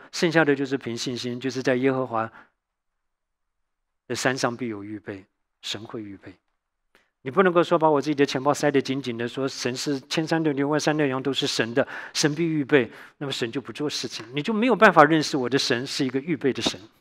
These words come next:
当我们真正甘心、尽心奉献了以后，你就发现神可以这么奇妙的在最后一天不可能的时候，那突然有，有八十万能够进到我们中间来，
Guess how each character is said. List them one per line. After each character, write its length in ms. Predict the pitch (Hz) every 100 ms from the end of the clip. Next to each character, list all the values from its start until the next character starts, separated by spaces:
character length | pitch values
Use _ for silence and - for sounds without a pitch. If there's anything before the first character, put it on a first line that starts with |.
| _ _ _ _ - - - - _
当 160 | 208
我 80 | 214
们 140 | 185 190
真 180 | 208
正 160 | 202 190
甘 240 | 170 190
心、 240 | 190 185 185
尽 220 | 208 185
心 180 | 175 175
奉 160 | 180
献 180 | 160 180 151
了 40 |
以 120 | 135
后， 160 | 131 160
你 100 | 143
就 100 | 170
发 160 | 180
现 220 | 175 170 156 -
神 240 | - 170 180
可 120 | 196
以 60 | 170
这 200 | - 233
么 140 | 214
奇 180 | - 165
妙 160 | 180
的 140 | 180 170
在 120 | 190
最 200 | - 240
后 180 | 170 190
一 80 | 190
天 180 | 196
不 140 | 185 233
可 220 | - 180
能 160 | 151 160
的 80 |
时 120 | 160 160
候， 140 | 151 - - -
那 80 | 160
突 180 | - 175
然 100 | 170
有， 160 | 139 151
有 160 | 143
八 160 | 127 143
十 160 | 147 143
万 180 | 139 131 147 _ _ _
能 100 | 127
够 80 | 123
进 180 | -
到 120 | 127 117
我 100 | 104
们 100 | 104
中 160 | 110
间 160 | 104 104
来， 140 | 98